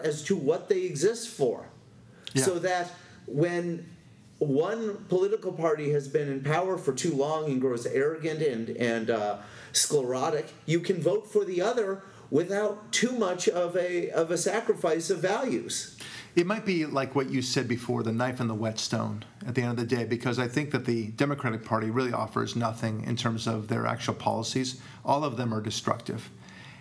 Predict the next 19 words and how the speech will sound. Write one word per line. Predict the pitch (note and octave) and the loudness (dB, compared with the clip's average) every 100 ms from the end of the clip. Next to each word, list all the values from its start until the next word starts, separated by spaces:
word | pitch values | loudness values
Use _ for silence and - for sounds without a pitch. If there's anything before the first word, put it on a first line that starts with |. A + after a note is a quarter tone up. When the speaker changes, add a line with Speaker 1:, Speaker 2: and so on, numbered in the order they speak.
| - - | -8 0
Speaker 2:
And | C3 | 0
it's | B2 C3+ | 2 0
a | |
little | B2+ E3 | 2 2
bit | - C#3 | 0 0
like, | B2 A2+ A2 - | 0 0 0 0
um, | A2 A2+ A2+ A2 A2 - | 0 0 -2 -4 -8 -4
when | A2+ A#2 A2 | -2 0 0
God, | A#2 A#2 A#2+ A2+ | 0 0 0 -2
uh, | A#2 A#2 | -2 -2
punishes | - B2 B2 - A#2 G#2+ G#2+ - - - - - | 0 0 0 0 0 0 -2 -4 -8 -20 -18 -4
the, | A2+ | -2
the | G#2+ - | -2 -2
Jews, | - B2+ B2+ B2+ | 0 0 0 -2
or | A#2+ G#2+ | -2 -2
for | A2+ | -2
that | A2+ A#2 | -2 0
matter, | A#2 A2+ A2+ | -2 -2 -2
the, | A2 G#2+ | -4 -4